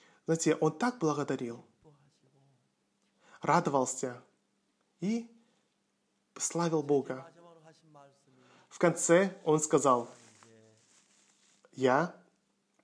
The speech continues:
теперь тоже получил прощение грехов. Я тоже свят. Я праведник".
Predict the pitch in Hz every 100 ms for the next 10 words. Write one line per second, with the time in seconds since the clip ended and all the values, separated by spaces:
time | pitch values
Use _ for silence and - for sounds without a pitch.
0 | _ _ _ _ _ _ _ _ _ _
1 | _ _ _ _ _ _ _ _ _ _
2 | _ _ _ _ _ _ _ _ _ -
3 | 131 131 123 127 - - 185 196 214 208
4 | - 139 - 180 143 147 127 135 - 123
5 | - _ _ _ _ _ _ _ _ _
6 | _ _ - 143 - 160 151 160 - -
7 | 165 180 143 - - _ _ _ _ _
8 | _ _ _ _ _ _ _ 131 139 143
9 | 180 - - _ _ _ _ _ _ _
10 | 165 185 165 - 127 -